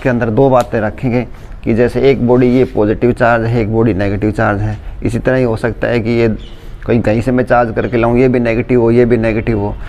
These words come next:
कहीं से मैं charge करके लाऊँ ये भी दोनों positive हो, तो अलग अलग हमारे पास option बनते हैं। ठीक है, तो उनसे संबंधित हम पढ़ेंगे इनके अंदर। और जो charges होते हैं वो plus, plus,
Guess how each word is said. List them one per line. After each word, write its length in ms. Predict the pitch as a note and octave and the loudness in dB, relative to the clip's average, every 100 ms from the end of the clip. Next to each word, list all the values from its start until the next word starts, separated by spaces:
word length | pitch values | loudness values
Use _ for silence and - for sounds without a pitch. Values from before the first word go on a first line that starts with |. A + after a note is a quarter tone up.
| - - | -10 -4
कहीं 180 | A2 B2 | 0 0
से 120 | B2+ | 0
मैं 100 | B2 | 0
charge 300 | B2 A#2+ A#2+ | 2 2 2
करके 240 | B2 A#2 A#2+ | -2 0 0
लाऊँ 240 | A#2 A#2+ | 0 2
ये 120 | C3+ | 2
भी 120 | B2+ | 2
दोनों 240 | B2 B2 A#2+ | 2 2 0
positive 480 | A#2 A#2+ A2+ B2 G2+ | 0 0 0 -2 -2
हो, 100 | G#2 - - - | -6 -14 -16 -4
तो 60 | |
अलग 240 | - C#3+ D3 | 0 2 2
अलग 160 | D3 | 0
हमारे 280 | B2 G#2+ A2+ | 0 -2 -4
पास 240 | A2+ A2+ A2 | -4 -4 -4
option 320 | G2+ - F2+ | -6 -6 -6
बनते 280 | E2+ C#2+ E2 | -6 -8 -10
हैं। 240 | - - | -10 -6
ठीक 200 | E3 D3+ | -2 0
है, 100 | A2 - - - - - - | -2 -6 -12 -12 -12 -6 -4
तो 80 | |
उनसे 400 | - D#3 D#3+ D#3 | 0 2 2 0
संबंधित 540 | C#3 C#3+ C3+ D3 D3 A2+ | 0 0 2 2 0 0
हम 120 | A#2 | -2
पढ़ेंगे 380 | G#2+ A2 A#2+ B2+ | -2 -2 0 0
इनके 200 | A#2+ A2+ | 0 0
अंदर। 300 | G#2+ A#2 A2+ - - - - - - - - - - | 0 -2 -4 -8 -16 -14 -14 -14 -12 -12 -12 -10 0
और 340 | B2+ C3 - A#2+ | 2 4 2 0
जो 160 | B2+ | 0
charges 440 | - A#2 A#2+ C#3 C3+ | 2 2 2 2 0
होते 260 | G#2 - | 0 -2
हैं 360 | A2+ A#2+ - - | -4 -4 -10 -8
वो 160 | A2+ B2 - - | -2 -2 -4 -4
plus, 300 | B2+ C3+ D3 - | 0 2 0 -2
plus, 300 | B2 C3+ | 2 2